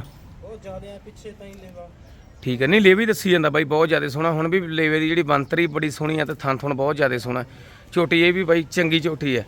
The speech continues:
Speaker 2: ਲਓ ਵੀ ਮਿੱਤਰੋ, ਇਹਦੇ ਵੀ ਕਰੈਕਟਰ ਸਾਰੇ ਫੁੱਲ ਮੋਹਰਾ ਦੇ, ਬਿਊਟੀ ਵਾਲੀ ਨਾਲ ਝੋਟੀ ਹੈ, ਥਣ ਥੁਣ ਬੜਾ ਸੋਹਣਾ ਹੈ।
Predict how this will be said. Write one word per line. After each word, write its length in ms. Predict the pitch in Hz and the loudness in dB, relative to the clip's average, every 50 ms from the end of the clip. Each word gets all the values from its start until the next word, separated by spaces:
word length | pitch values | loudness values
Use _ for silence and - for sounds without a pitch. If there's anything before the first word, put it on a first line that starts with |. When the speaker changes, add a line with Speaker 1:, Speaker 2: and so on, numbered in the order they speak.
| - - - - - - - - - - - | -10 -20 -20 -20 -20 -20 -20 -20 -16 -4 2
Speaker 2:
ਲਓ 140 | 123 135 139 | 2 4 4
ਵੀ 100 | 151 151 | 4 2
ਮਿੱਤਰੋ, 320 | 147 143 143 147 147 147 | 0 0 0 0 2 2
ਇਹਦੇ 180 | 147 147 143 165 | 2 2 2 2
ਵੀ 100 | 160 160 | 0 0
ਕਰੈਕਟਰ 380 | - 156 147 139 131 - 143 135 | 2 2 2 2 2 -2 -8 -8
ਸਾਰੇ 240 | - 143 139 147 | -4 -2 -2 -2
ਫੁੱਲ 300 | 156 - - 139 131 131 | -2 -4 -2 -2 0 0
ਮੋਹਰਾ 260 | 127 127 123 127 143 151 | 2 0 2 2 2 2
ਦੇ, 120 | 139 147 | 2 0
ਬਿਊਟੀ 380 | 131 120 131 143 151 170 190 180 | -2 0 0 0 0 2 2 2
ਵਾਲੀ 220 | 160 156 151 135 - - - - - - - - - - - - | 4 2 2 -2 -6 -12 -20 -20 -20 -20 -20 -20 -20 -16 -6 0
ਨਾਲ 240 | 123 131 135 139 139 | 2 4 4 4 2
ਝੋਟੀ 400 | 131 170 160 143 - 131 117 107 | 2 0 -2 0 0 0 0 -2
ਹੈ, 120 | 101 101 - - - - - - - | -2 -4 -8 -18 -20 -20 -20 -18 -10
ਥਣ 160 | - 127 127 131 | -4 -4 -4 -2
ਥੁਣ 180 | 131 151 160 | -2 -2 -2
ਬੜਾ 220 | 156 143 143 143 143 | 0 2 2 2 0
ਸੋਹਣਾ 280 | 135 151 160 170 160 | 0 -2 -2 -2 -4
ਹੈ। 80 | 147 | -6